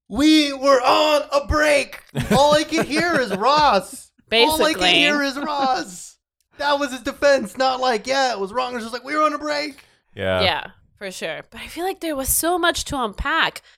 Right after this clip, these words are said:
Speaker 3: For starters, we learned that the phone he was using, Larissa bought him that phone because he's too cheap to get his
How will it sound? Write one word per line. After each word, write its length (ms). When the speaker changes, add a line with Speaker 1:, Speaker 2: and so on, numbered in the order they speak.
Speaker 3:
For 220
starters, 840
we 240
learned 440
that 240
the 80
phone 460
he 140
was 280
using, 420
Larissa 1000
bought 320
him 380
that 180
phone 460
because 260
he's 160
too 140
cheap 400
to 80
get 240
his 200